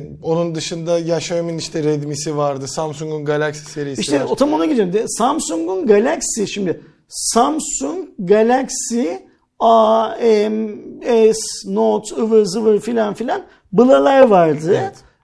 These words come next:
Speaker 2: Ee, biz Xiaomi'de Samsung gibi olan düzeni Apple gibi olan bir hale getirmeye çalıştığını görüyoruz değil mi? Yani şunu yapmaya çalışıyor Xiaomi galiba. "Benim pahalı cihazlarım ve iyi olan cihazlarım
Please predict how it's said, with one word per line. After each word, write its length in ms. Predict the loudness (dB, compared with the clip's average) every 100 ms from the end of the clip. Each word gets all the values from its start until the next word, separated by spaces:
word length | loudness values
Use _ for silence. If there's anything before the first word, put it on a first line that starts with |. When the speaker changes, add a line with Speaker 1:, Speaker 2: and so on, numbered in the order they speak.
| -4
Speaker 2:
Ee, 560 | 0 2 2 2 0 0
biz 160 | -2
Xiaomi'de 680 | -2 -2 0 0 -2 0 0
Samsung 680 | 2 0 -2 -6 -8 -8 -4
gibi 220 | 0 4
olan 440 | 4 6 4 2
düzeni 760 | 0 0 2 2 2 0 -4 -8 -12 _ _ _ 4 4
Apple 320 | 4 2 2
gibi 200 | 2 4
olan 460 | 8 8 6 4 2
bir 80 | 4
hale 380 | 4 4 4 4
getirmeye 520 | 0 0 0 2 0
çalıştığını 540 | 0 0 0 0 2
görüyoruz 520 | 6 4 4 -2 -4
değil 160 | -6 -4
mi? 160 | -4 -6 -12 _ -2
Yani 200 | 0 2
şunu 260 | 0 -2 2
yapmaya 400 | 0 0 -4 -2
çalışıyor 420 | -4 -6 -6 -8
Xiaomi 360 | -6 -6 -4
galiba. 500 | -4 -4 -4 -6 -6 _ _ _ _
"Benim 460 | -6 -2 0 -2 -6 -10 -12 _ _ _ -2
pahalı 520 | 2 2 2 0 -4
cihazlarım 840 | -2 -2 -2 -4 -4 -4 -4 -6
ve 80 | -4
iyi 260 | -4 0
olan 420 | 4 4 2 -4 -6
cihazlarım 880 | -6 -6 -6 -4 -4 -2 -4 -6